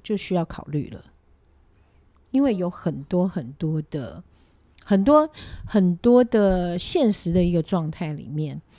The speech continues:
像例如说，呃，看到一个，有一个，呃，太太，那个太太她的眼睛是弱视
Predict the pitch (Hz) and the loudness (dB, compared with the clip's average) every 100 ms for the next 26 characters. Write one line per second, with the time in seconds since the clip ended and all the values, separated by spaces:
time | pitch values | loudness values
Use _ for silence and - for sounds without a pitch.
0 | - - 269 247 247 190 180 202 185 196 | -20 -6 0 2 2 2 0 0 0 0
1 | 196 - 180 220 220 214 185 175 190 165 | -4 -6 -6 -2 -2 0 -2 -2 -2 -4
2 | - _ - _ _ - - _ - - | -6 _ -20 _ _ -20 -20 _ -20 -20
3 | - 185 175 175 180 196 175 160 165 _ | -8 -2 0 0 0 0 0 -2 -8 _
4 | _ _ - 185 170 160 113 69 - - | _ _ -10 -6 -6 -6 -12 -16 -12 -6
5 | 220 - - - - - - - - - | -4 -4 -8 -10 0 0 0 -16 -20 -20
6 | - - 285 269 269 233 180 185 226 202 | -18 -4 0 0 0 0 0 0 0 0
7 | 151 - 196 190 190 180 220 165 - - | -2 -2 -2 -2 -2 0 -2 -2 -2 -2
8 | 196 | -4